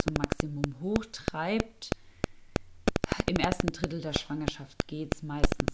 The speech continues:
sowieso nicht, weil man sich einfach nicht danach fühlt. Und, äh, ja, auch danach muss man vielleicht einfach ein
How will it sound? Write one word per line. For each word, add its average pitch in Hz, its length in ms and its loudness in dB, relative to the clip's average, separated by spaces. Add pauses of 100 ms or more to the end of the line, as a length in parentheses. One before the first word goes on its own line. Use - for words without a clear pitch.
sowieso 147 440 12
nicht, 330 520 8
weil 160 220 6
man 160 180 10 (100)
sich - 140 2
einfach - 380 4
nicht - 200 0
danach 123 280 -2 (120)
fühlt. 220 360 4
Und, - 320 -6
äh, - 140 -8 (220)
ja, 135 80 2
auch - 280 6
danach 139 440 2
muss 143 160 0
man 139 160 2
vielleicht 131 320 -6
einfach 139 180 -6
ein 135 120 -10